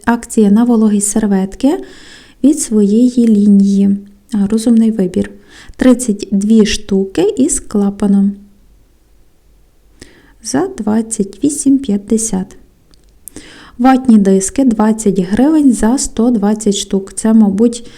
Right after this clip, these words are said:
найдешевший із варіантів. Чесно кажучи, порівняй-,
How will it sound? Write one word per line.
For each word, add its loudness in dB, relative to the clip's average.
найдешевший 0
із -2
варіантів. -2
Чесно -4
кажучи, -4
порівняй-, 2